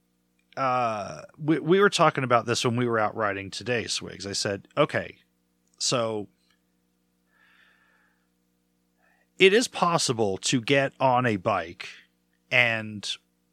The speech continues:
ride, you know, out, go out on a country road and there's no other motorcycles around, you're not in a group or whatever,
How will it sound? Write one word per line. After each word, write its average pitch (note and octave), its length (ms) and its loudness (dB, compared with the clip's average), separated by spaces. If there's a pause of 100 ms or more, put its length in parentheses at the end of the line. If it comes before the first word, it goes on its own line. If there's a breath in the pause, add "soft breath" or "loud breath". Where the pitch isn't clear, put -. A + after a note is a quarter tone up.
(360)
ride, A#2 720 2 (1600)
you B2 140 -4
know, F2+ 240 -10 (1000)
out, B2+ 320 2
go C3 220 4
out C3+ 240 2
on A#2 160 -2
a G#2 60 -4
country C3 400 -2
road F#2+ 520 -6
and G2+ 240 -6
there's G2 220 -4
no A#2 340 2
other G#2+ 300 0
motorcycles G2 800 -4
around, A2+ 640 0 (800 soft breath)
you're A2+ 180 0
not A#2+ 240 4
in G#2 120 -4
a F#2 80 -6
group A#2 500 -2 (180)
or G#2 120 -2
whatever, G#2+ 560 -2